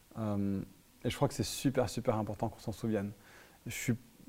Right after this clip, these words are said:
j'ai, j'ai même presque l'impression qu'on, on va se rendre compte de l'importance de cette réalité plus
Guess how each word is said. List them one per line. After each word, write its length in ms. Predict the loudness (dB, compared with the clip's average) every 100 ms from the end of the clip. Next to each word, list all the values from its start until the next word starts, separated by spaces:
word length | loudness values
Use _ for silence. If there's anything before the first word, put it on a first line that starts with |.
| -4
j'ai, 160 | 0 4
j'ai 160 | 8
même 240 | 10 10 6
presque 520 | 0 -4 2 4 6
l'impression 600 | 6 6 2 0 2 0
qu'on, 640 | 2 2 4 4 2 0 -4 -8 -12 -16 -20 -14 -2
on 60 | 2
va 120 | 2
se 100 | 2
rendre 240 | 2 2
compte 240 | 4 4 6
de 60 |
l'importance 480 | 6 4 2 0 -2
de 40 | 0
cette 120 | 2
réalité 380 | 4 4 4 0
plus 520 | 2 2 2 -8